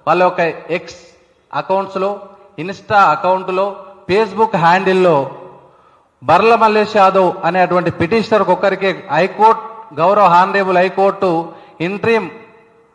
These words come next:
ఆర్డర్ ఎక్స్టెండ్ చేసింది ఆయన ఒక్కడికే, to the extent of that petitioner ఒక్కడికే.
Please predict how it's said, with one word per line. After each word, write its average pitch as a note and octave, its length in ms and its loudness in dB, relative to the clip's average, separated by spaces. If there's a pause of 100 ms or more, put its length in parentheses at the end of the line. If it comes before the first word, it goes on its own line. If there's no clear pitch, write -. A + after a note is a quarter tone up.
(100)
ఆర్డర్ G3 280 4
ఎక్స్టెండ్ G#3+ 420 -4
చేసింది G#3 340 -2
ఆయన G3 140 2
ఒక్కడికే, A#3 420 -2
to G#3 100 -6
the F#3+ 220 0
extent A3 300 -6
of A3 260 0
that G3+ 220 -4
petitioner F#3 440 -4
ఒక్కడికే. F#3 720 -2